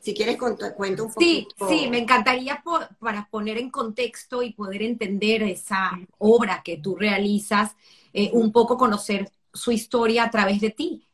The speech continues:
Speaker 2: que
Speaker 1: Sí,
Speaker 2: ya contaste
Speaker 1: claro.
Speaker 2: un poco, pero obviamente el final es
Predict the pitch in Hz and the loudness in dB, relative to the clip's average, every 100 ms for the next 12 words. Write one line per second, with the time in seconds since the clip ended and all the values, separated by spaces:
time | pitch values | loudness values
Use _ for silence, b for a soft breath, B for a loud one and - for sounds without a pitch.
0 | _ _ _ _ _ _ _ 214 208 214 | _ _ _ _ _ _ _ 2 4 6
1 | 247 233 - - 262 247 277 269 269 302 | 6 4 4 2 -4 -2 0 0 0 -4
2 | 277 226 208 190 - - _ - 220 208 | -2 -2 -2 -2 -6 -12 _ -6 -4 -4
3 | 226 226 214 240 220 202 - 202 180 175 | -4 -6 -6 -6 -6 -6 -8 -6 -2 -2
4 | 170 190 - - - - | -2 -6 -8 -16 -16 -20